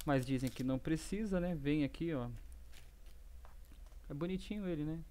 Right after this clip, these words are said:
Mais próximo aqui, ó, ele é bonitinho, né? Aqui as entradas, ó, três entradas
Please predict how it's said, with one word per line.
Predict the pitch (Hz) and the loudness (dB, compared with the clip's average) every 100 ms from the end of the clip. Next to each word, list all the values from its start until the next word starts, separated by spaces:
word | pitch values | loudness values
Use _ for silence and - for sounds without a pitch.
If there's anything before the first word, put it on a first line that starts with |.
| - - - - - - - - - - - - - - - - - - - - - | -14 -14 -16 -16 -16 -16 -14 -14 -14 -16 -16 -16 -16 -16 -14 -14 -14 -16 -16 -16 -16
Mais | - - | -14 -10
próximo | - - - - | -8 -8 -10 -10
aqui, | 117 | -10
ó, | - 113 - - | -10 -12 -14 -12
ele | 151 | -8
é | |
bonitinho, | 156 185 196 - 156 147 - - - - - - - - - - - - - - | -6 -6 -6 -4 -4 -4 -6 -12 -14 -16 -16 -16 -16 -14 -12 -12 -12 -14 -12 -4
né? | 143 202 180 | -4 -2 -6
Aqui | 131 - 135 - | -8 -2 -2 0
as | 127 131 | 0 0
entradas, | 135 - 175 233 170 127 | -2 0 -2 2 2 2
ó, | 120 120 - | 0 -2 -4
três | 139 131 127 | 2 2 2
entradas | 131 151 156 185 196 185 | 0 2 2 2 0 -4